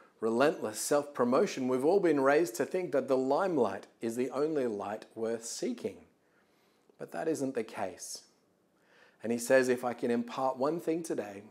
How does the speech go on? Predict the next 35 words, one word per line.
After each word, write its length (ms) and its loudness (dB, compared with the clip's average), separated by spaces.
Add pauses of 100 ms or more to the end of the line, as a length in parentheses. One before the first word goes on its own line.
a 40 -18
small, 360 0
simple 380 -2
truth 300 -4
to 100 -8
carry 300 -2
with 260 -8
you 120 -12 (380)
as 200 -2
you 80 0
walk 340 2
through, 280 0 (140)
through 260 -4
those 260 0
gates, 340 -10
it's 220 -8
this. 480 -6 (920)
Achievement 680 -4 (100)
is 300 -4
often 500 -4
anonymous. 720 0 (540)
Some 200 4
of 80 0
the 80 8
greatest 540 4
things 480 0 (280)
have 180 -4
been 180 2
done 300 2
by 160 2
people 320 0
you've 200 -2
never 300 2
heard 240 -2
of, 300 -12